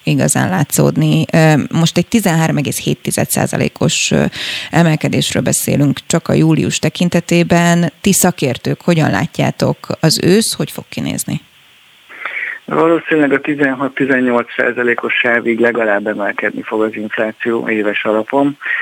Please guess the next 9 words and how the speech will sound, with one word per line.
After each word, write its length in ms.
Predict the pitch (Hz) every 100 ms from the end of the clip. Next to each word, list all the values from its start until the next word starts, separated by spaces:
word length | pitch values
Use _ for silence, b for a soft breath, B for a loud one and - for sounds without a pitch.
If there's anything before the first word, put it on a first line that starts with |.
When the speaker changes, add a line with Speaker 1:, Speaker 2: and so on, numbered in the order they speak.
| B B
Speaker 2:
hiszen 320 | - 113 120
amit 240 | 117 117 117
említettél 640 | 120 117 113 110 - 113
is, 220 | 113 -
ugye 180 | 107 110
a 60 | 110
céges 400 | - 120 113 -
autók 400 | 107 107 107 -
körében 600 | 117 110 104 107 107 107